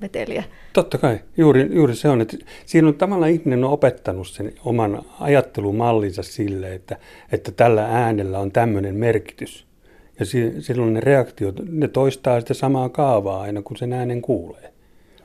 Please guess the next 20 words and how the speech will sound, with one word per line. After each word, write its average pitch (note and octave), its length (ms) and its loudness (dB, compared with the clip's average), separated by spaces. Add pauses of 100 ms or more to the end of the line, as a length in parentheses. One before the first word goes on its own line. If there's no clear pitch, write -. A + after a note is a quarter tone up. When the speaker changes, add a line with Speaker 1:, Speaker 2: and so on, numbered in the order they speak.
(260)
Speaker 2:
Kyllä G#2+ 160 -4
se, A2 240 -4 (240)
se D3 120 -2
on C#3 120 6
enemmän C#3+ 300 6
tämmöinen. G2+ 360 0 (520)
Mä E3+ 140 -2
puhuisin D#3+ 320 4
yleensä B2 300 2
aina A2+ 140 -2
se, A2 200 -2
että, G2 220 -6 (400)
että G#2+ 220 -4 (760)
tämmöinen A2+ 240 -2
häiritsevä B2+ 500 0
melu, A2 420 -2
niin G2+ 120 -6
se A#2+ 240 -4 (200)
aistitaan A2 540 -4
aivoilla. G#2 680 -8